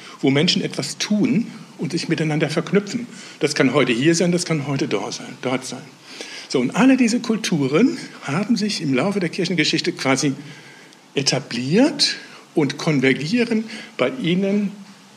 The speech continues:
in der territorialen Pastoral und sind gleichzeitig wirksam.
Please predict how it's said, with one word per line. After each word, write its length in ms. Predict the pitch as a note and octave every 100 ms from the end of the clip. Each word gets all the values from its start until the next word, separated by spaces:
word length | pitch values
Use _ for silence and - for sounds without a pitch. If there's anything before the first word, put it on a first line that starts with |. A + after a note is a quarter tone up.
| -
in 160 | D#3
der 180 | C3+ C#3
territorialen 720 | - D3+ E3 E3+ C#3+ C3 C3+ B2+
Pastoral 640 | C#3 - D3 C3 G#2 G#2 C3+ - - - - - - - - - - - - -
und 140 | D3+
sind 140 | B2+ B2+
gleichzeitig 600 | - C#3 - C#3+ C#3 -
wirksam. 340 | G#2 - -